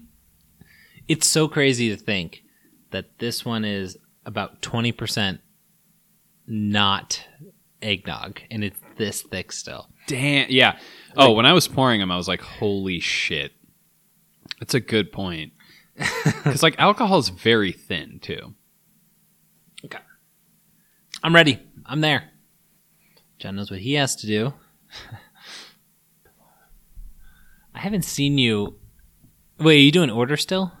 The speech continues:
Speaker 1: No, you're doing guesses.
Speaker 2: Guesses.
Speaker 1: I feel like I haven't seen you struggle on guesses as much in a while. You, normally, both of us at this point just like, "Nah, whatever." <laughs> And just,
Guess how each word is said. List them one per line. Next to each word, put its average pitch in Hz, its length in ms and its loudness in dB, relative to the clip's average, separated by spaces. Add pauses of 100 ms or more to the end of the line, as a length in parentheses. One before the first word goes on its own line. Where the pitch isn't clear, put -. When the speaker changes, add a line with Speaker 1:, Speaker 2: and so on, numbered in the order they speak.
Speaker 1:
No, 127 160 0
you're 101 140 2
doing 107 140 0
guesses. - 440 -6 (300)
Speaker 2:
Guesses. - 460 -8
Speaker 1:
I - 40 -20
feel 196 120 -4
like 196 60 -2
I 185 40 2
haven't 160 140 2
seen 151 240 0
you 131 80 0
struggle 139 360 -2
on 104 160 0
guesses 110 420 0
as 98 100 -4
much 117 240 -2
in 117 80 -2
a 110 60 -2
while. 107 360 0
You, 113 180 -4
normally, 143 640 -2
both 127 300 0
of 110 80 -8
us 113 140 -2
at 113 60 -8
this 110 160 -6
point 107 240 -6
just - 200 -10
like, 87 240 -12
"Nah, 143 540 6
whatever." 85 580 -8
<laughs> - 40 -14
And 143 200 -2
just, 117 240 -6